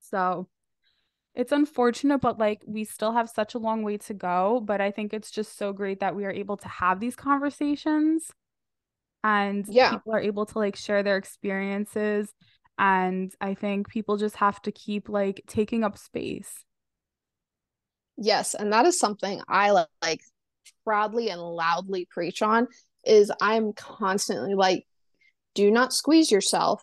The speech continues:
Speaker 2: especially as women. We're told, "Be quiet,
Speaker 1: Yeah.
Speaker 2: submissive, don't speak, don't talk,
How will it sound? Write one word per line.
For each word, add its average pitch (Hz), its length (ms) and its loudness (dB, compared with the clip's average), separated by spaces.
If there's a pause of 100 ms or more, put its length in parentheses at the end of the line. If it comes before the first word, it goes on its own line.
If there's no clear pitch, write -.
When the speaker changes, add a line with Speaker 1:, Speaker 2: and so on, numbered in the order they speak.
(120)
Speaker 2:
especially 320 380 2
as 202 120 2
women. 165 280 -8 (100)
We're 202 120 -8
told, 190 360 -2
"Be 196 80 -6
quiet, 202 460 2
Speaker 1:
Yeah. - 0 -
Speaker 2:
submissive, 180 580 -2 (500)
don't 190 180 -4
speak, 180 420 -4 (160)
don't 175 180 0
talk, 160 400 2